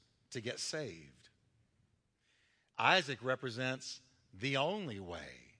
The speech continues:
to get saved. By faith in Jesus Christ. Ishmael is, "I'm gonna make God's will happen. I'm gonna get saved myself." Isaac was, "I'm gonna trust God to do it."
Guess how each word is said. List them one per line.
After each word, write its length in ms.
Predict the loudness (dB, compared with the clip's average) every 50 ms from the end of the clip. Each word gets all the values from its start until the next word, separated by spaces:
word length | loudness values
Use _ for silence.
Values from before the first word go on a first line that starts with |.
| _ _ _ _ _ _ _ _ _ _ _ _ -12
to 100 | -8 -2
get 200 | 0 0 0 0
saved. 920 | -2 -6 -2 -2 -2 -2 -2 -4 -8 -12 -16 -20 -20 -20 -20 -20 -20 -20 _ -20 -20 -20 -20 -20 -20 -20 -20 -20 _ _ _ _ _ _ _ _ _ _ _ _ _ _ _ _ _ _ _ _ _ _ _ _ _ _ 0
By 180 | 4 4 4 4
faith 880 | 2 -2 -6 0 2 2 2 2 0 -2 -8 -12 -14 -14 -14 -16 -18 -20 -20 _ _ _ _ _ _ _ -4
in 240 | -4 -4 -4 -4 -4
Jesus 500 | -2 0 0 0 0 -2 -4 -6 -8 -8
Christ. 800 | -8 -6 -4 -4 -4 -4 -6 -10 -10 -12 -12 -12 -14 -16 -16 -18 -20 -20 -20 -20 -20 -20 -20 -20 -18 -18 -20 -20 -20 -20 -20 -20 _ _ 0
Ishmael 500 | 2 4 4 4 4 4 6 6 6 6
is, 60 | 6 6
"I'm 80 | 6
gonna 120 | 6 6 6
make 220 | 6 6 6 8
God's 240 | 8 8 8 8 6
will 140 | 4 4 6
happen. 240 | 6 6 6 4 2
I'm 60 | 2
gonna 100 | 2 2
get 120 | 2 2
saved 240 | 4 6 6 6 6
myself." 400 | 4 2 4 2 2 0 0 -6 -12 -20 -20 -20 -20 -20 -20 _ _ _ 2
Isaac 400 | 8 8 10 10 8 6 2 -2
was, 240 | 2 2 2 4 4
"I'm 140 | 2 0 0
gonna 100 | -2 -6
trust 420 | -6 -6 -4 -2 -2 -2 -4 -2
God 300 | 0 2 2 4 2 0
to 80 | -2 -4
do 240 | -6 -4 -2 0 0
it." 140 | 0 -2